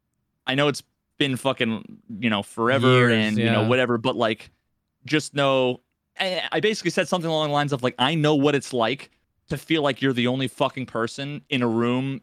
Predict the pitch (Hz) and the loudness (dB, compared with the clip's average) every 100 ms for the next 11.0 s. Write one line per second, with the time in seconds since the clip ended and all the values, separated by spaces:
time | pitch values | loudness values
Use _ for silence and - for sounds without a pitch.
0 | _ 120 123 113 _ _ _ 147 117 - | _ -2 0 0 _ _ _ -2 -2 -2
1 | - 117 143 180 135 127 120 117 - 123 | 0 0 0 -2 -2 0 0 -2 -2 0
2 | 123 127 120 127 131 127 - _ _ _ | 2 0 -2 -2 -2 -4 -8 _ _ _
3 | 139 - 135 120 117 131 120 113 107 - | -4 0 0 0 0 2 4 4 0 -4
4 | - 123 110 95 101 _ _ _ _ _ | -12 -2 0 2 0 _ _ _ _ _
5 | _ - 113 107 - 120 98 107 110 113 | _ -4 -2 -2 -2 -2 0 -2 -2 -2
6 | - 120 - 123 117 113 113 110 101 98 | -2 -2 -2 0 2 2 2 2 0 0
7 | 117 120 135 143 156 180 143 135 143 107 | 2 2 2 4 6 4 4 6 6 4
8 | 107 107 120 _ _ _ _ 170 190 156 | 2 0 -4 _ _ _ _ -8 -2 0
9 | 147 - 175 165 160 185 175 180 147 135 | 0 2 0 2 2 4 4 4 2 2
10 | 131 123 117 117 117 101 - 131 113 - | 2 2 0 2 0 0 0 0 2 0